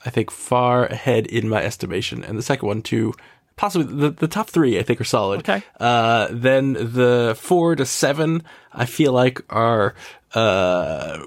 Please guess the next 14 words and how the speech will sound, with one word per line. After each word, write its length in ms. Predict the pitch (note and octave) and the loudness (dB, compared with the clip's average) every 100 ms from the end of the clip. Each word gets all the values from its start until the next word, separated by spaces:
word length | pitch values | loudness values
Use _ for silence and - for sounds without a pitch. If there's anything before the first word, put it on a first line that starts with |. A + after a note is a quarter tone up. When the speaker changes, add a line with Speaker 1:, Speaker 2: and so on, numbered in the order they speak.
| - | -4
Speaker 1:
almost 320 | C3 A#2+ A2+ - | -2 0 -2 -2
tied, 400 | G2+ G#2+ - - _ - | -2 -2 -4 -8 _ -2
and 280 | A#2 A2+ F2+ | 0 0 -2
the 160 | B2 G2+ | -2 2
last 300 | G#2 F#2+ - | 2 0 -2
one 120 | E2+ | -4
is, 120 | - | -4
like, 120 | - - | -6 -4
way, 440 | F2 E2+ D2 C#2+ | 0 0 0 -2
way 600 | - D2+ D2+ D2 D#2 - - _ _ - B2 | -4 -2 0 0 -2 -8 -14 _ _ -6 -2
behind 520 | G#2 G#2+ D2+ C2+ - | 0 0 -2 -4 -4
everybody 380 | A2 - E2 C#2 | -2 -2 -2 -4
else. 260 | B1+ - | -4 -4
Speaker 2:
Yeah. 160 | D#3 | -4